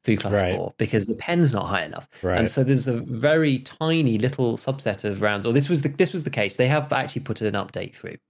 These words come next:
Speaker 1: And let me be clear about that before we
Speaker 2: Mm-hmm.
Speaker 1: start. They have put an update through, but before they did that, there was a very tiny, like, selection of rounds that would one-tap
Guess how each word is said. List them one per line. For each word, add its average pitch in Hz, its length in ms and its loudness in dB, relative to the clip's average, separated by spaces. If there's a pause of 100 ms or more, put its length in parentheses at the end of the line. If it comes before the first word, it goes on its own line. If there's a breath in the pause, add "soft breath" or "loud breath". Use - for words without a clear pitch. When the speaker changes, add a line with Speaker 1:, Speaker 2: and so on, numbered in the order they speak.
(200)
Speaker 1:
And 101 60 -6
let 104 80 -4
me 98 80 -2
be 101 160 -4
clear 98 260 -2
about 87 200 -2
that - 160 -8
before - 220 -6
we 95 80 -2
Speaker 2:
Mm-hmm. 110 80 0
Speaker 1:
start. 98 300 -2 (360 loud breath)
They 110 60 2
have 127 120 0
put 139 100 0
an 113 80 2
update 95 300 -4
through, 98 160 -10
but - 160 -4
before - 240 2
they 151 100 4
did 131 180 2
that, 98 160 0
there 98 80 -6
was 95 120 -8
a 101 40 -8
very 123 360 -2
tiny, 113 560 -6 (280)
like, 101 200 -4 (200)
selection - 500 -8
of 101 100 -8
rounds 120 340 -2 (320)
that 123 100 2
would 113 280 0
one-tap 123 560 0